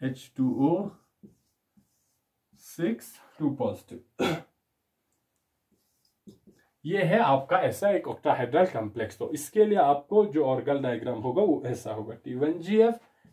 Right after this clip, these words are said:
टी टू जी एफ़, टी वन जी पी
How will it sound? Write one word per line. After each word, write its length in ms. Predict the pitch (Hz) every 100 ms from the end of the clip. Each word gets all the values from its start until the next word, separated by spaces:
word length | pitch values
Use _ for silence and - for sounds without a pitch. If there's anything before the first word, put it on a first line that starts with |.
| _ _ _ _ _
टी 220 | 120 110
टू 200 | 123 113
जी 260 | 110 147 196
एफ़, 320 | 208 208 - _ _ _ - - - _ _ _ _ _ - - _ _ _ - - _ - 127
टी 80 |
वन 260 | 117 113 110
जी 200 | 110 147 165
पी 140 | 208